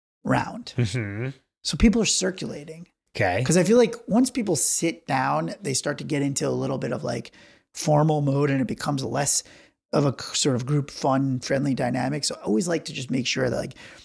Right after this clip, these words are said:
Speaker 1: if there are people that don't know each other well, like, get everybody circulating first. You know, and I think that's part of why I like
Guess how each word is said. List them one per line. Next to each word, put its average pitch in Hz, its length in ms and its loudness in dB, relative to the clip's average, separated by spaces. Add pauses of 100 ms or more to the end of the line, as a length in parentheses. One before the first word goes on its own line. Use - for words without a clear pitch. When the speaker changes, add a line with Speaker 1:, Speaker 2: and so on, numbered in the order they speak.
(160)
Speaker 1:
if 123 120 -2
there 143 120 2
are 127 60 0
people 160 280 0
that 143 100 4
don't 143 180 0
know 214 160 6
each 226 160 2
other 196 160 2
well, 180 200 2
like, 151 200 0 (380)
get 262 160 6
everybody 262 380 4
circulating 151 680 2
first. - 480 -6 (420)
You 165 80 2
know, 175 60 8
and 175 100 8
I 170 60 2
think 240 180 2
that's 185 140 2
part 165 180 -2
of 143 60 0
why 135 260 0
I 139 100 -2
like 135 400 -4